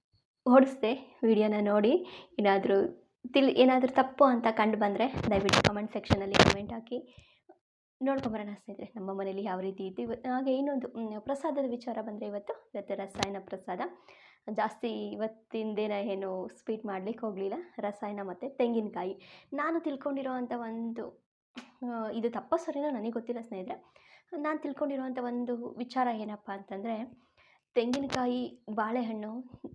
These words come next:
ದೇವರಿಗೆ ತುಂಬ ಶ್ರೇಷ್ಠವಾಗಿರ್ತಕ್ಕಂಥದ್ದು ಮತ್ತು ಶುದ್ಧವಾಗಿರ್ತಕ್ಕಂಥದ್ದು ಅಂತ.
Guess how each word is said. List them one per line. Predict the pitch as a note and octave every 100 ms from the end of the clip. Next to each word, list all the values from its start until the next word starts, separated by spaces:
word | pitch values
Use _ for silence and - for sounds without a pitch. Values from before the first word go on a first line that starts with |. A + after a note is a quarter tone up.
| - G#3+
ದೇವರಿಗೆ | A3 A3+ A#3+ A#3+ A3+
ತುಂಬ | B3 - A#3 A3+ B3 C4+ -
ಶ್ರೇಷ್ಠವಾಗಿರ್ತಕ್ಕಂಥದ್ದು | A3+ A3+ - A#3+ A3+ A3+ - A3 G#3+ G#3 G#3+
ಮತ್ತು | B3 G#3 - C#4+ -
ಶುದ್ಧವಾಗಿರ್ತಕ್ಕಂಥದ್ದು | B3+ G#3 B3 A3+ G#3+ G#3+ - G#3 F#3 - F#3 G#3+
ಅಂತ. | G#3+ F#3+